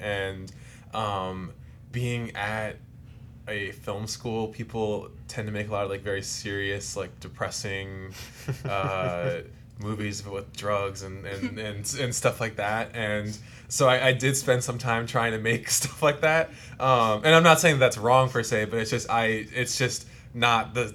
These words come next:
Speaker 1: the sort of things that I grew up watching and really liking.
Speaker 2: Yeah, yeah.
Speaker 1: Um, and I, it's interesting, uh, 'cause I, in order to pitch this movie, I sort of went back and picked out other similar movies that I had made,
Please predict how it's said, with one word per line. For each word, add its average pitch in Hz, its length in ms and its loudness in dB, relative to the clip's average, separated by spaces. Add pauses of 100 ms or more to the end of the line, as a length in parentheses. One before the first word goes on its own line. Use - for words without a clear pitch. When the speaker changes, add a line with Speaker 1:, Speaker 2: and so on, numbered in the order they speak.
(100)
Speaker 1:
the 123 120 -2
sort 113 180 2
of 104 120 -6
things 107 260 -4
that 98 100 -2
I 101 80 -2
grew 98 180 0
up 92 80 -6
watching 104 380 0
and 98 100 -8
really 98 160 -2
liking. 107 540 -4
Speaker 2:
Yeah, 104 260 -2
yeah. 110 360 4
Speaker 1:
Um, 101 240 -4 (320)
and 117 640 0 (400)
I, 123 60 -2
it's - 480 -2 (460)
interesting, 160 920 0
uh, 117 500 2
'cause 139 220 -2
I, 127 480 2 (140)
in 135 100 0
order 135 240 2
to 110 60 -8
pitch 113 240 -2
this 110 140 -6
movie, 107 340 -2
I 101 80 0
sort 110 240 -2
of 101 60 -4
went 101 180 -6
back 101 340 -2
and 98 160 -10
picked 101 260 -6
out 98 340 -2
other 104 460 -4
similar 107 460 -4
movies 110 300 -4
that 110 80 -4
I 107 80 2
had 110 100 -4
made, 113 400 -2